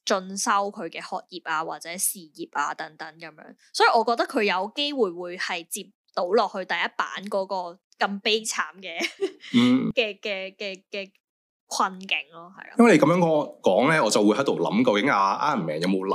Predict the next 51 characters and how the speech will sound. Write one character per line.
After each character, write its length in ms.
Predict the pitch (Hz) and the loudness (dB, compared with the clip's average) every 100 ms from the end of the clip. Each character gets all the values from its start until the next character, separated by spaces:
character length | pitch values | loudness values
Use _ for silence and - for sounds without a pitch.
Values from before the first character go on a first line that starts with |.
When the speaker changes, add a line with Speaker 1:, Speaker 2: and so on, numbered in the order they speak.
| - - | -4 -2
Speaker 2:
到 240 | 98 113 | 2 4
一 40 | 127 | 4
啲 300 | 120 117 120 - _ _ _ _ _ 156 | 4 2 -2 -12 _ _ _ _ _ 6
物 280 | 135 - - | 6 4 0
件、 180 | 95 | 4
一 100 | 110 | 6
啲 480 | 135 135 127 131 87 | 6 4 2 4 4
嘢 20 | |
可 120 | 92 107 | 4 4
以 100 | 110 | 2
留 100 | - 71 | 0 -2
俾 140 | 87 104 | 0 0
佢， 320 | 85 76 - _ _ | -2 -4 -8 _ _
令 140 | 113 110 | 2 6
到 100 | 101 | 6
佢 200 | 104 101 | 4 2
係 140 | 104 | 0
可 120 | 101 120 | 0 2
以， 380 | 104 92 85 - _ _ _ _ _ _ _ - - - | 2 2 -2 -8 _ _ _ _ _ _ _ -20 -20 2
佢 60 | 107 | 6
攞 180 | 131 | 6
嚟 40 | 90 | 6
賣 220 | 85 90 | 2 2
又 120 | 95 | 2
好， 60 | 98 | 2
乜 280 | 90 113 117 | 2 2 0
都 120 | 120 | 0
好 100 | 87 | 0
咁 180 | 90 95 | 0 -2
樣。 160 | 98 | -2
我 80 | 113 | 0
第 120 | 127 | 2
一 60 | 170 | 4
時 140 | - | 4
間 140 | 87 92 | 2 2
就 100 | 98 | 0
諗 100 | 87 | 2
呢 60 | 113 | 2
樣 160 | 104 | 0
嘢。 960 | 90 - 508 - 370 - 247 - - - | 0 -2 0 2 4 4 4 0 -6 0
Speaker 1:
<laughs> 0 | |
有 100 | 262 | 4
嗰 300 | 269 339 453 | 4 4 2
副 80 | 415 | 0
眼 380 | - 202 233 240 | 2 0 2 2
鏡 180 | 208 | 2
咯， 80 | 285 | 2
但 160 | 370 285 | 2 2
係 60 | 339 | 0
應 80 | |
該 80 | 403 | 0